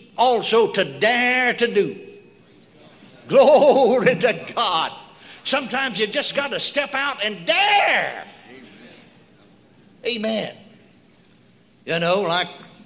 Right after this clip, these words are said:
boys in school when they was little boys, I never did dare anybody to get on me 'cause I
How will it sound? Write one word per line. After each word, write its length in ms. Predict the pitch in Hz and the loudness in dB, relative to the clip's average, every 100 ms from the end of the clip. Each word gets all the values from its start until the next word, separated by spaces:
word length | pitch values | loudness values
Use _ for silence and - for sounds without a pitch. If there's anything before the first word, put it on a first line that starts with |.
| - _ - | -20 _ -4
boys 440 | 139 160 175 160 | 2 4 4 0
in 180 | 175 180 | -4 -6
school 380 | 170 196 208 165 | -6 -2 2 2
when 140 | 156 | 0
they 80 | 160 | -2
was 100 | 139 | -2
little 180 | 170 165 | 0 0
boys, 300 | 185 214 160 | 2 2 2
I 120 | 170 | -2
never 220 | 202 175 | -2 -4
did 260 | 165 165 139 | -4 -6 -2
dare 180 | 160 156 | -2 -2
anybody 380 | 156 147 156 139 | -4 -4 -4 -4
to 60 | 135 | -8
get 160 | 160 | -4
on 160 | 160 196 | -4 -4
me 80 | 160 | -2
'cause 180 | 156 | 0
I 100 | 147 | 0